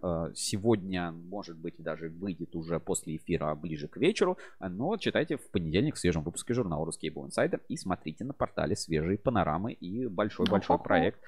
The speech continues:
Speaker 1: из, а, Uncomtech триста шестьдесят. Ну, наверное, у меня всё. Токов Электрик покупать не надо. Холмс, беги на форум, пиши, пиши сообщение и выиграй плед
Speaker 2: Напутствие.
Speaker 1: от Москабель Мед. А, с вами был я сегодня, Сергей Кузьминов, в чёрной футболке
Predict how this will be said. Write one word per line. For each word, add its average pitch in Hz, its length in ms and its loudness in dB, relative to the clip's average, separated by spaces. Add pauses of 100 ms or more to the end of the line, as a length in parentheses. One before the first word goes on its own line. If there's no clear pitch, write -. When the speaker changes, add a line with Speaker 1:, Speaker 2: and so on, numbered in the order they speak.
(120)
Speaker 1:
из, 104 240 -6
а, 85 320 0
Uncomtech 90 420 -2
триста - 280 -8
шестьдесят. - 480 -6 (1160)
Ну, 139 220 2
наверное, 143 560 8
у 113 80 2
меня 98 300 6
всё. 87 480 2
Токов - 340 2
Электрик 117 340 2
покупать - 360 4
не 110 80 4
надо. 147 380 8
Холмс, 104 340 4
беги 110 280 2
на 92 120 4
форум, 160 360 6 (160)
пиши, 139 380 6
пиши - 340 0
сообщение 123 540 4
и 90 220 2
выиграй 196 420 6
плед - 80 -14
Speaker 2:
Напутствие. 214 400 8
Speaker 1:
от 208 140 8
Москабель 87 840 4 (240)
Мед. 80 220 -2 (260)
А, 85 360 2
с - 100 -6
вами 127 160 4
был 101 80 0
я 101 160 4
сегодня, 85 260 -2
Сергей 95 280 0
Кузьминов, 92 420 0
в - 60 -20
чёрной 90 340 4
футболке 90 500 -2